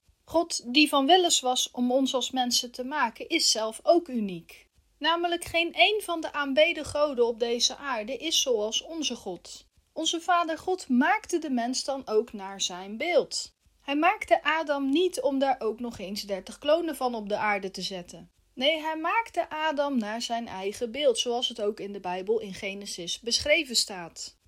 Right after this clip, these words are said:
Adam werd naar Gods beeld geschapen en Eva werd naar Adams beeld geschapen.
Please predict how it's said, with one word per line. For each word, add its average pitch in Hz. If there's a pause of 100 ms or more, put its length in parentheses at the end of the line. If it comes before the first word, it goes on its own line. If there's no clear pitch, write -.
(180)
Adam 381
werd 302
naar 233
Gods 302
beeld 269
geschapen 214 (200)
en 226
Eva 220
werd 190
naar 247
Adams 285
beeld 196
geschapen. 175